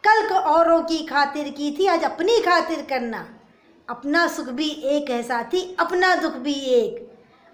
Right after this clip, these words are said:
अपनी मंजिल सच की मंजिल, अपना रास्ता नेक। तो आज से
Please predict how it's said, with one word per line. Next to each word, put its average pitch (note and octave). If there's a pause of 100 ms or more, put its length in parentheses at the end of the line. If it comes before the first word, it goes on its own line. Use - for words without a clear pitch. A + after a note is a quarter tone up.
अपनी C4
मंजिल F#4
सच -
की D#4+
मंजिल, F4
अपना G#3+
रास्ता F#4
नेक। A4 (340)
तो C5 (140)
आज C4+ (120)
से C5+